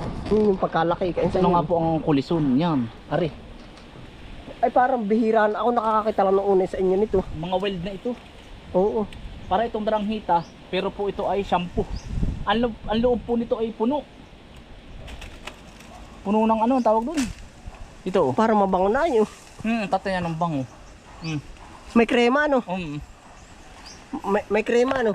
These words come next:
Speaker 2: Mm-mm. Ito
Speaker 1: Ini-
Speaker 2: ang isang pungot, makakasiping ka.
Speaker 1: Mm-mm.
Speaker 2: Oo.
Speaker 1: Ito
Speaker 2: Mm.
Speaker 1: pala lagi, ano?
Speaker 2: Mm.
Speaker 1: Makakasiping
Speaker 2: Ayan,
Speaker 1: ka.
Speaker 2: bango.
Speaker 1: Ay, di
Speaker 2: Mm.
Speaker 1: alam kaya nung ibang ma-, ano,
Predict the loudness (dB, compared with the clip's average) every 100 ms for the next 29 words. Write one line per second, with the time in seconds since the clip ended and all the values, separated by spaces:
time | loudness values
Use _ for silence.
0 | -4 0 0 0 -4 -6 -14 -20 -20 -20
1 | -20 -20 -20 -20 -20 -20 -20 -20 -20 -20
2 | -20 -2 4 6 6 2 -2 -2 -6 -4
3 | -2 0 -2 -2 -6 -4 -2 -2 -4 -14
4 | -20 -20 -20 -20 -20 -2 4 4 2 -2
5 | 0 2 4 6 4 0 -14 -20 -20 -20
6 | -20 -4 2 4 4 4 4 2 2 2
7 | 2 0 0 -2 -6 -20 -20 -20 -20 -20
8 | 0 4 4 4 4 4 2 2 4 4
9 | 0 -2 -20 -14 0 4 6 4 4 2
10 | 4 4 4 2 2 0 0 0 -2 -2
11 | 0 2 2 2 0 0